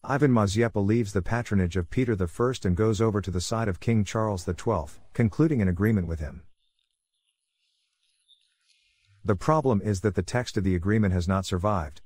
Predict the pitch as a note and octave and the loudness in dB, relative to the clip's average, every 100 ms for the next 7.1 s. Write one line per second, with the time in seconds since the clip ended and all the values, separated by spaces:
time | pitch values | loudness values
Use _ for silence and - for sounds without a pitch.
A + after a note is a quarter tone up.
0 | - - C3 B2+ - C#3+ D#3 G#2+ G#2+ F#2 | -8 2 2 2 2 0 2 2 2 0
1 | F2+ - A#2 G#2 G2 G2+ F2 F2 F#2+ F#2+ | -4 0 0 0 0 0 0 0 0 0
2 | F2 F2 F2+ A#2 B2+ - - B2 G2+ F2+ | 0 0 0 0 -2 -4 -4 -2 0 -2
3 | - B2+ B2 - F#2 A2+ A#2+ F#2 D#2 D#2 | -2 -2 -2 -4 -4 0 0 -2 -6 -2
4 | F#2+ G2 F#2+ F2+ F#2 G#2+ G#2+ E2 E2+ G2 | 0 2 2 2 2 0 0 -2 -2 -2
5 | E2+ C#3 - G2+ G2+ F#2 F2 - A2 G2+ | -2 -2 -2 0 2 0 -2 -2 0 0
6 | F2 F2 F2 F#2 F2+ G2 E2 F#2 G2+ D#2+ | 0 0 0 0 0 -2 -2 -2 -2 -4
7 | - | -10